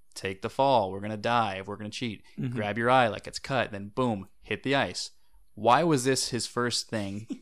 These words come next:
Speaker 2: <laughs>
Speaker 1: to go to? One. Two, where did he learn this? Three,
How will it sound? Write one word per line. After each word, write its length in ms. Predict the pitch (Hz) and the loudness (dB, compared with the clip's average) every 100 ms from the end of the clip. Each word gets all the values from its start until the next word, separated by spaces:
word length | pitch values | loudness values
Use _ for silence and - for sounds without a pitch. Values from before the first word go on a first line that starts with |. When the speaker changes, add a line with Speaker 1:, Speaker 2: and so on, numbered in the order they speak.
| 277 | -14
Speaker 2:
<laughs> 40 | - | -10
Speaker 1:
to 120 | 117 | -4
go 180 | 107 101 | 0 0
to? 380 | - 98 98 - - - - - | -2 -8 -8 -12 -20 -20 -20 -6
One. 440 | 107 98 92 101 - - - - - | -2 -2 -4 -8 -12 -20 -20 -20 -10
Two, 540 | - 160 120 101 110 - - - - | 0 4 4 2 -2 -10 -20 -20 -8
where 240 | 110 127 156 | 2 4 4
did 120 | 139 | 0
he 160 | 120 | -2
learn 380 | 107 101 120 131 | -2 -2 0 -2
this? 520 | 90 92 - - - - - - - - | -4 -6 -8 -10 -12 -16 -20 -20 -20 -20
Three, 720 | - - 117 127 107 98 110 | -8 -2 2 2 0 -4 -10